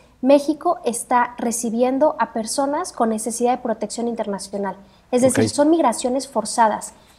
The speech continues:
Speaker 1: Y creo que esto sí es bien importante de, de destacar. No es lo mismo una migración laboral, que la gente está migrando por una mejor oportunidad de vida, a personas que están migrando porque están escapando de la violencia criminal en sus países. Y también hay que decirlo de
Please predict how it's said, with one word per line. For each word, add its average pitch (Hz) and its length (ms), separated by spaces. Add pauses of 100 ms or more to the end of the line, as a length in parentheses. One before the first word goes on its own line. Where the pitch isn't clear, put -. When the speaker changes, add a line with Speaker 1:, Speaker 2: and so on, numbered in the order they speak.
(120)
Speaker 1:
Y 226 60
creo 302 160
que 370 80
esto 339 180
sí 320 140
es 285 100
bien 294 180
importante 254 600
de, 226 160
de 208 180
destacar. 202 520 (340)
No 262 180
es 311 80
lo 330 100
mismo 302 300
una 294 140
migración 233 500
laboral, 220 500 (320)
que 233 100
la 233 120
gente 269 240
está 269 160
migrando 247 380
por 233 160
una 240 180
mejor 233 300
oportunidad 214 580
de 233 80
vida, 226 320 (420)
a 294 240
personas 269 520
que 262 100
están 254 240
migrando 254 400
porque 208 220
están 226 240
escapando 226 540
de 233 100
la 202 100
violencia 208 460
criminal 214 500
en 240 80
sus 226 200
países. 240 680 (380)
Y 269 100
también 262 400
hay 339 80
que 330 160
decirlo 254 540
de 247 260